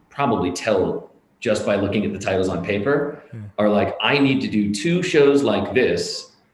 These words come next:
Speaker 1: so I can afford to take the ro-, risk of doing this show, which is a terrible economic idea.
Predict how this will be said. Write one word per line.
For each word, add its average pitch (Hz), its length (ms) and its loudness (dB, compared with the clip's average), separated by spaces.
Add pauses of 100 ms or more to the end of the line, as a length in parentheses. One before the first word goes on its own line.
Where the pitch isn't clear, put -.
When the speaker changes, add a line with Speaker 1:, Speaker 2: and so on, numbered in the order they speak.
(120)
Speaker 1:
so 113 240 0
I 107 100 4
can 110 160 0
afford 110 360 2
to 104 60 0
take 107 240 -2
the 110 80 -2
ro-, 104 320 2
risk 113 400 2
of 101 140 -2
doing 101 260 0
this 123 180 4
show, 98 460 2
which 110 160 2
is 107 100 0
a 110 160 0
terrible 120 680 2
economic 98 500 -2
idea. 95 600 -2